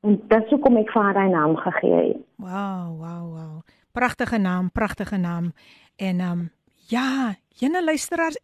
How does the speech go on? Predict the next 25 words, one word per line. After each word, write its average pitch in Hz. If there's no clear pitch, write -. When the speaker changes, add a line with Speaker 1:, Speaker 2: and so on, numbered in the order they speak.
Speaker 2:
ek 370
weet 359
nie 359
van 320
julle 208
nie, 277
maar 262
ek 285
raak 294
al 302
hoe 330
meer 240
en 247
meer 226
opgewonde. 208
Gister 311
het 294
ek -
al 277
so 285
'n 240
'n 208
gevoel 262
van, 233
'n -